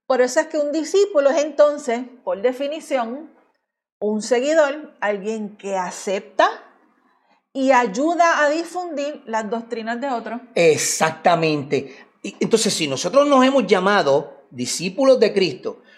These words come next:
Speaker 2: nosotros estamos llamados, por definición de lo que es un discípulo,
Speaker 1: Ujú.
Speaker 2: a seguir a Cristo, aceptar sus doctrinas y enseñanzas y ayudar a difundir esas doctrinas y enseñanzas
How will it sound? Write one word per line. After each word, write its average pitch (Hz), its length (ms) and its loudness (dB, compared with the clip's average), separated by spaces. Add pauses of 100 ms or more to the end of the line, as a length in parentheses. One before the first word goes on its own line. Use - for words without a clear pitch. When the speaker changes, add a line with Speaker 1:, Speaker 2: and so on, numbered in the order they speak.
(120)
Speaker 2:
nosotros 160 300 4
estamos 233 360 4
llamados, 214 640 2
por 165 200 2
definición 151 540 0
de 277 80 8
lo 262 100 4
que 214 60 0
es 220 60 6
un 240 100 4
discípulo, 131 540 0
Speaker 1:
Ujú. 185 320 -10 (220)
Speaker 2:
a 185 100 2
seguir 156 420 2
a 302 100 2
Cristo, 240 680 0 (280)
aceptar 185 580 0
sus 285 280 0
doctrinas 269 440 2
y 269 40 4
enseñanzas 190 720 0 (480)
y 208 240 4
ayudar 190 640 2
a 254 80 4
difundir 220 840 2
esas 185 300 0
doctrinas 170 400 -2
y 165 60 -2
enseñanzas 147 840 0